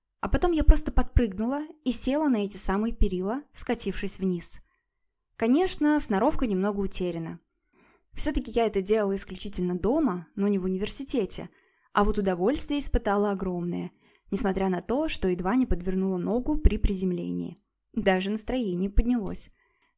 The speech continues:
После всех этих нехитрых манипуляций я, довольная, направилась на кухню. «Доброе утро, Элочка!» вежливо поприветствовала меня домработница. Та самая,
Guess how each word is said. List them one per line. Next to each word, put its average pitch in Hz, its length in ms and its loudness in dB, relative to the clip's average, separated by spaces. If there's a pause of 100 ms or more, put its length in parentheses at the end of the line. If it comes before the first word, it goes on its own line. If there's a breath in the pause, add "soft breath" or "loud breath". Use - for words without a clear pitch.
После 294 280 2
всех 208 280 0
этих 180 240 -8
нехитрых 220 480 -6
манипуляций 190 800 -2 (400 soft breath)
я, 208 440 0 (120)
довольная, 196 720 0 (140)
направилась 226 640 0
на 202 100 -2
кухню. 170 460 -2 (580)
«Доброе 330 380 4
утро, 202 400 -2
Элочка!» 175 580 -4 (160)
вежливо 196 420 0
поприветствовала 220 680 0
меня 190 260 0
домработница. 185 840 -4 (360)
Та 330 120 -2
самая, 185 500 0